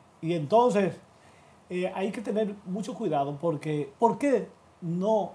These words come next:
perseguir a las personas que han robado aunque haya tenido cuarenta o treinta años? Yo creo que las personas que se han robado recursos del Estado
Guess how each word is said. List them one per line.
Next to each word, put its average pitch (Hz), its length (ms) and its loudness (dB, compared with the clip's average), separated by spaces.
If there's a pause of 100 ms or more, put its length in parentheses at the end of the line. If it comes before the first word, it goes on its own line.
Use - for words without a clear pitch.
perseguir 156 760 -2 (460)
a 160 60 -6
las 147 140 -6
personas 170 400 -6
que 185 80 -6
han 170 120 -6
robado 151 300 -2
aunque 143 180 -6
haya 160 140 -2
tenido 156 300 -6
cuarenta 147 440 -6
o 143 40 -6
treinta 147 340 -6
años? 107 320 -16 (400)
Yo 185 80 -2
creo 214 200 2
que 202 120 0
las 165 160 2
personas 190 340 -2
que 185 80 -4
se 170 240 0
han 147 280 2 (380)
robado 139 580 4 (360)
recursos 160 540 0
del 147 100 -4
Estado 175 540 4